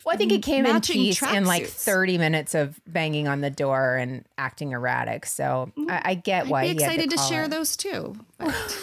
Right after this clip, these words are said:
Speaker 1: <laughs>
Speaker 2: <laughs> Um, no, that's, yeah,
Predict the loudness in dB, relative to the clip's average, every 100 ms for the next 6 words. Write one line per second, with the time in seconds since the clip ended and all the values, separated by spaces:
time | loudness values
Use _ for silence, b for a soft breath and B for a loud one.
0 | -6 -6 -8 -14 -8 -8 -6 -8 -6 -6
1 | -6 -10 -8 -12 -12 -14 B B B B
2 | B B -4 -2 0 2 2 2 0 -2
3 | -4 -4 -4 -4 -2 -2